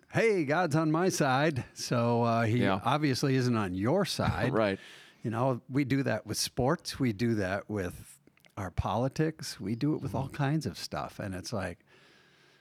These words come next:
Speaker 1: sometimes I think, you know, God's gotta be up there going, "Really?"
Speaker 2: <laughs> Yeah.
Speaker 1: <laughs> You,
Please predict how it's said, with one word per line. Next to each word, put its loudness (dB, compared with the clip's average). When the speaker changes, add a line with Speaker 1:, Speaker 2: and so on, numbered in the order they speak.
Speaker 1:
sometimes -6
I -8
think, -10
you -8
know, -8
God's -4
gotta -6
be -6
up -8
there -6
going, -10
"Really?" -6
Speaker 2:
<laughs> -2
Yeah. 4
Speaker 1:
<laughs> -2
You, 2